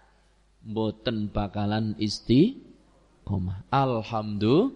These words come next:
Niku artosipun istiqomah. Cara istiqomah bagaimana tadi?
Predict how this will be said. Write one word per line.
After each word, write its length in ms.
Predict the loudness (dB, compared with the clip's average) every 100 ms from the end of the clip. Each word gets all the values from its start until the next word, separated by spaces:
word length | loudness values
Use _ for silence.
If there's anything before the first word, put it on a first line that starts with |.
| -12 _ _ _ _ -10 -6 -2 -2 -4 -10 -18 -20 _ _ -8
Niku 480 | -6 0 2 4 2
artosipun 640 | 0 0 -4 -2 0 0
istiqomah. 960 | 0 4 4 4 0 -2 -4 -10 _ 10
Cara 400 | 12 12 10 8
istiqomah 560 | 2 -4 0 4 6 8
bagaimana 480 | 8 8 10 10 12
tadi? 480 | 10 10 4 2